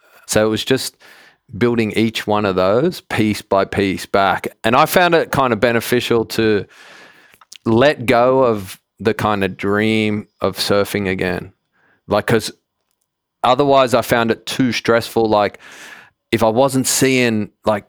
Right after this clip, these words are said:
lots of progress, I was like, then it was too stressful. Things aren't working. I'm not gonna surf. So I was like, "I'm gonna let go of that big picture of surfing." But what I wanna do is just, like, make these small amounts of progress kind of day to day, week to week. And it was just like,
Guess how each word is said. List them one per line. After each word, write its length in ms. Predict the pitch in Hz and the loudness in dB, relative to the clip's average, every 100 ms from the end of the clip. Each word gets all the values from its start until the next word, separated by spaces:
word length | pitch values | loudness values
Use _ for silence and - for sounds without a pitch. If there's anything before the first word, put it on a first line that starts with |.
| - - | -18 -6
lots 360 | 131 120 - | -2 0 0
of 100 | 131 | -2
progress, 480 | - 131 127 123 113 | 2 0 2 2 2
I 60 | 113 | 0
was 180 | 113 120 | 0 0
like, 300 | 110 104 - | 0 -2 -4
then 160 | 117 | -2
it 40 | 120 | -2
was 140 | - | -4
too 220 | - 135 | -4 -2
stressful. 440 | 117 - 120 - 117 | -2 -2 -4 -4 -6
Things 280 | - 135 120 | -4 -4 -2
aren't 240 | 110 110 | -2 -2
working. 300 | 113 120 123 | -2 -2 -2
I'm 120 | 110 | -2
not 120 | 113 - | -4 -4
gonna 120 | 104 | -4
surf. 200 | 110 107 | -4 -2
So 120 | - | 0
I 200 | - 139 | 2 2
was 140 | 151 | 2
like, 240 | 139 120 - - - _ | 2 0 -2 -14 -20 _
"I'm 100 | 113 | -4
gonna 140 | 135 135 | 0 2
let 180 | 123 - | 2 2
go 140 | 113 | 0
of 60 | 104 | 0
that 140 | 95 | -2
big 180 | 101 95 | -4 -6
picture 320 | - 98 101 | -8 -6 -4
of 100 | 90 | -4
surfing." 420 | - 87 87 - - - | -2 -4 -4 -10 -16 -10
But 380 | 104 120 - - | -2 -2 -2 -6
what 360 | 123 117 123 | -4 0 2
I 60 | 120 | 2
wanna 300 | 117 143 135 | 2 2 2
do 340 | 123 120 113 104 - - | 2 2 0 -2 -14 -8
is 120 | 107 | -6
just, 200 | - 113 113 - _ - | -4 -6 -8 -16 _ -6
like, 200 | 104 - | -4 -2
make 240 | 110 113 | -2 -2
these 240 | 101 110 - | -2 -2 -2
small 420 | - 110 107 104 | -4 -2 0 0
amounts 360 | 98 98 98 | 0 -2 -4
of 80 | 95 | -6
progress 760 | - 98 101 107 131 165 - - - _ | -4 -2 0 0 0 -2 -4 -14 -20 _
kind 180 | - 104 | -6 -4
of 100 | 95 | -2
day 220 | 101 98 | 0 0
to 100 | 95 | 0
day, 260 | 95 92 95 | 0 0 0
week 300 | 90 98 92 | -2 -4 -4
to 80 | 95 | -6
week. 320 | 92 92 85 - | -2 -2 -4 -4
And 140 | 104 | -2
it 80 | 98 | -2
was 160 | 104 | -2
just 260 | - 117 - | 0 -2 0
like, 260 | 107 98 | 0 0